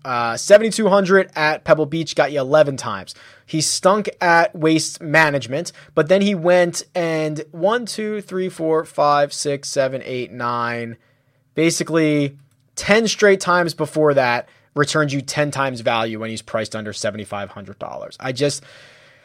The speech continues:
again, this kinda, you know, compare him to his peers, right?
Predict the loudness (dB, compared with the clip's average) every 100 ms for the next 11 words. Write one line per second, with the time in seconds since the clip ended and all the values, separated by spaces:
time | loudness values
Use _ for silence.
0 | _ _ _ 4 8 8 6 6 6 6
1 | 4 4 4 4 6 8 8 4 2 4
2 | 4 4 6 8 6